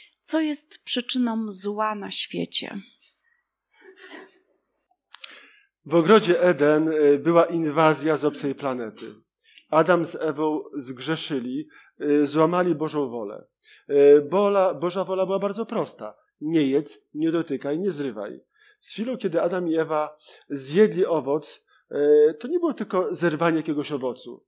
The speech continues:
Speaker 2: To było złamanie pierwszego przykazania, „Nie będziesz miał bogów innych przede mną”, złamanie ósmego przykazania, „Nie kradnij”,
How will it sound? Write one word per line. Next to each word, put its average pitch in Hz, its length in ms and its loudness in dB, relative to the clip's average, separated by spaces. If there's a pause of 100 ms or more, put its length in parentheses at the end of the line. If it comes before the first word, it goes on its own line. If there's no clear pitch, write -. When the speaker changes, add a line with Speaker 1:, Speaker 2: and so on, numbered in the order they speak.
(500)
Speaker 2:
To 170 100 -2
było 170 240 0
złamanie 165 500 0
pierwszego 160 460 -6
przykazania, 123 800 -8 (320)
„Nie 147 120 -2
będziesz 160 280 -2
miał 151 140 -2
bogów 147 380 -4
innych 147 380 -4
przede 131 320 -4
mną”, 131 320 -8 (420)
złamanie 170 560 0
ósmego 170 500 0
przykazania, 135 800 -6 (180)
„Nie 170 180 2
kradnij”, 160 800 0